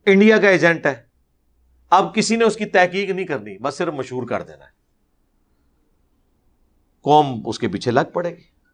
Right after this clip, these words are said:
मौलाना फजलुर रहमान साहब ने एटलीस्ट अपने मानने वालों को तो मनवा लिया ना कि इमरान खान साहब यहूदियों के एजेंट हैं, वो बजाय चीखते रहे कि मैं इसराइल के खिलाफ बोलता हूँ, ठीक है जी,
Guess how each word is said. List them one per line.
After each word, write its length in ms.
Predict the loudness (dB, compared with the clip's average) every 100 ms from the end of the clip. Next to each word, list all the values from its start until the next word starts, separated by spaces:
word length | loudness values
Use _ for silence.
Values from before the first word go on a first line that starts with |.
| _ _ _ _ _ _ _ _ _ _ _ -4
मौलाना 340 | 2 4 4
फजलुर 340 | 4 4 4
रहमान 240 | 6 4 4
साहब 260 | 4 4 4
ने 120 | 2
एटलीस्ट 340 | 2 0 0
अपने 300 | -2 2 2
मानने 280 | 4 2 4
वालों 220 | 4 4
को 100 | 2
तो 100 | 0
मनवा 320 | 0 2 4
लिया 260 | 4 2 0
ना 240 | 2 2 0 -6 _ _ _ _ _ _ _ _ _ _ _ -4
कि 60 |
इमरान 320 | -2 2 2
खान 180 | 2 0
साहब 420 | 4 4 4 2 -10
यहूदियों 320 | -4 -2 -2
के 80 | -2
एजेंट 320 | -2 -2 -4
हैं, 140 | -10 -16 _ _ _ _ _ -2
वो 280 | 2 2
बजाय 340 | 0 2 4 4
चीखते 380 | 2 -2 2 2
रहे 160 | 2
कि 100 | -2
मैं 160 | -2 -2
इसराइल 300 | -2 -4 -2
के 120 | -4
खिलाफ 260 | 2 2 4
बोलता 320 | 2 2 0
हूँ, 300 | -2 -6 _ _ _ _ _ _ _ _ _ _ _ _ _ _
ठीक 180 | -10 -4
है 80 | -4
जी, 420 | -4 -14 _ _